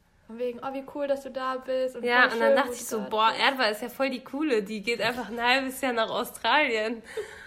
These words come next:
Speaker 2: Und dann haben wir uns wieder getroffen, als sie in Deutschland war. Und dann war es Liebe auf den ersten Blick.
Speaker 1: Ja, ja.
Speaker 2: Auf den zweiten Blick.
Speaker 1: Sie
Speaker 2: Ja.
Speaker 1: stimmt, dann ist es auf den zweiten
Speaker 2: Ja,
Speaker 1: Blick.
Speaker 2: genau. Also wir kennen uns noch nicht so lange, aber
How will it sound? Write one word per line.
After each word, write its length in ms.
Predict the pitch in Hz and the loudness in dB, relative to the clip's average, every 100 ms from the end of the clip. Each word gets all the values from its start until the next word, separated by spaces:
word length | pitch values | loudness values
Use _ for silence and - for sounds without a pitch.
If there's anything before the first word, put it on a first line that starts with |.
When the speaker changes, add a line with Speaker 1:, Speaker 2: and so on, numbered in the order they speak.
| - _ | -20 _
Speaker 2:
Und 220 | - 262 | -4 4
dann 180 | 294 349 381 359 - | 6 6 6 2 -2
haben 240 | 254 269 277 | -6 -4 -2
wir 200 | 254 254 | 0 0
uns 520 | 262 262 - - - - | -2 -6 -12 -18 -20 -8
wieder 240 | 233 208 | -4 -4
getroffen, 540 | 196 190 214 202 269 | -6 -10 -10 -10 -8
als 200 | 269 214 | -8 -8
sie 60 | - | -6
in 80 | 202 | -4
Deutschland 360 | 185 190 214 220 | -4 -6 -8 -8
war. 160 | 233 | -8
Und 100 | 220 | -4
dann 200 | 220 214 | -2 -2
war 120 | 185 | -4
es 160 | 196 - | -6 -10
Liebe 240 | 196 185 | -12 -12
auf 140 | 190 190 | -14 -14
den 100 | 202 | -16
ersten 300 | 202 - 214 | -16 -16 -14
Blick. 120 | 214 | -10
Speaker 1:
Ja, 120 | 208 214 - _ _ | -10 -12 -20 _ _
ja. 180 | 196 196 190 | -14 -14 -10
Speaker 2:
Auf 140 | - 190 | -6 -6
den 100 | 180 | -8
zweiten 320 | 165 160 180 | -14 -14 -16
Blick. 280 | - - - _ _ | -18 -20 -20 _ _
Speaker 1:
Sie 100 | 220 | -12
Speaker 2:
Ja. 60 | |
Speaker 1:
stimmt, 340 | - 254 214 202 | 6 6 6 -2
dann 80 | 226 | -4
ist 120 | 240 | -4
es 60 | 226 | -6
auf 60 | |
den 100 | 214 | -10
zweiten 260 | 208 208 - | -10 -10 0
Speaker 2:
Ja, 140 | 220 | 0
Speaker 1:
Blick. 120 | 202 - | 0 -2
Speaker 2:
genau. 260 | 226 208 | 0 0
Also 300 | 196 214 226 | 0 -2 -2
wir 100 | 247 | -6
kennen 240 | 262 359 392 | 2 4 4
uns 120 | 370 | 2
noch 120 | 277 | -2
nicht 200 | 254 247 | -2 -4
so 160 | 254 302 | -4 0
lange, 400 | 302 302 311 - | 0 0 -2 -2
aber 360 | 220 214 208 | -2 -2 -4